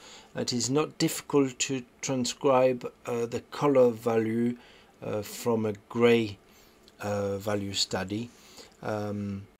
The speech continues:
and doing so, it will, uh, really help you to have a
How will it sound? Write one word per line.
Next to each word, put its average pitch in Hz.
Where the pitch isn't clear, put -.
and 135
doing 143
so, 123
it 127
will, 123
uh, 131
really 127
help 135
you 120
to 120
have 113
a 110